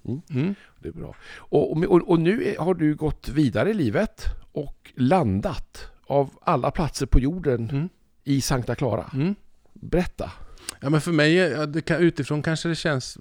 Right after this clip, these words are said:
Speaker 2: märkligt, men för mig känns det absolut inte märkligt.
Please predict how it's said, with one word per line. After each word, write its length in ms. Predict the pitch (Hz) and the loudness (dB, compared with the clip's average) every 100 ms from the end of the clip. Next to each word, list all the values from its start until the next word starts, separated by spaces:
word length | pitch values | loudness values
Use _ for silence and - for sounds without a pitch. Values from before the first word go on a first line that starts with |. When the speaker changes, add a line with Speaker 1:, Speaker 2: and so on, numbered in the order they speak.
| 73 - - | -14 -16 -16
Speaker 2:
märkligt, 600 | 73 123 127 - 117 131 | -10 -4 -4 -4 -8 -4
men 120 | 123 | -4
för 120 | - | -2
mig 220 | 127 123 | -2 -4
känns 240 | 120 139 131 | -4 -8 -6
det 100 | 135 | -10
absolut 720 | - 160 131 156 - - - _ _ _ _ _ - | -6 -4 -2 -4 -6 -16 -20 _ _ _ _ _ -2
inte 380 | 175 127 - 117 | 0 0 0 0
märkligt. 880 | 135 113 - 113 127 - - - | 0 -4 -8 -6 -6 -8 -20 -20